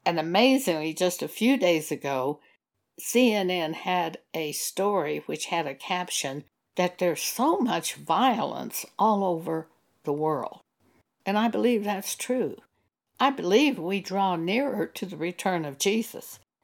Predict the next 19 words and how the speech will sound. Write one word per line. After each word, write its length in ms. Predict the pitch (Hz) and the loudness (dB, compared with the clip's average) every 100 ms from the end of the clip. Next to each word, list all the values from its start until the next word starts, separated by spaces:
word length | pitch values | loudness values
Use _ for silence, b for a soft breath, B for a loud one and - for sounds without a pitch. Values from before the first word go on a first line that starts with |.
| _ _ | _ _
And 240 | 202 254 254 | 2 4 6
there 140 | 254 | 6
will 160 | 240 233 | 6 4
be 180 | 226 160 | 2 0
violence, 720 | - 151 196 233 277 302 - | 0 2 2 2 2 0 -8
there 200 | - 165 | 0 2
will 160 | 151 156 | 2 0
be 160 | 151 | 0
fierceness. 960 | 143 - 180 196 208 - 269 294 - - _ _ - | -2 -2 0 0 0 0 2 2 -4 -16 _ _ -4
Men 240 | 170 208 | 2 2
will 140 | 190 175 | 2 0
be 160 | 156 | -2
fierce, 520 | 151 - 214 247 285 - | -4 2 4 4 2 -2
they 180 | 151 | -2
will 180 | 135 131 | -2 -4
be 140 | 131 135 | -6 -4
hostile. 720 | - 190 214 - 254 247 - _ - | 2 2 2 -2 2 2 0 _ -4
Paul 460 | - 254 349 220 151 | 4 6 6 4 0
said 680 | - 175 202 190 139 139 | 0 2 4 4 2 -2